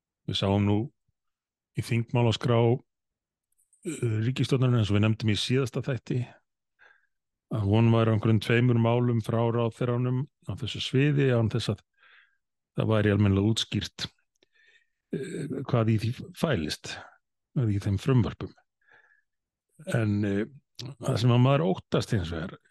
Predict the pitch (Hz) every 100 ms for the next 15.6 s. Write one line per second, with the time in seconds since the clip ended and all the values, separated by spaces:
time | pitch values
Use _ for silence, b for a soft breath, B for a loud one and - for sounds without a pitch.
0 | - - _ _ _ - 117 113 113 107
1 | - _ _ - _ _ _ - 123 -
2 | 123 123 - 120 113 113 - 120 104 104
3 | 120 135 127 - 123 - 85 90 92 151
4 | 135 139 123 123 - 156 135 117 120 -
5 | 104 98 - B B B B B - 104
6 | 117 113 - 104 - 90 95 156 - -
7 | 123 - 107 90 101 95 - 98 92 -
8 | _ _ b b _ - 113 143 156 117
9 | 92 - - - - _ _ _ - 120
10 | 110 - 120 117 127 117 117 123 123 120
11 | 113 104 101 135 165 143 120 - 160 151
12 | - 120 101 107 87 - 92 - - b
13 | b b b b b _ _ _ _ _
14 | _ _ _ 165 - 135 117 135 127 104
15 | - 123 202 220 - -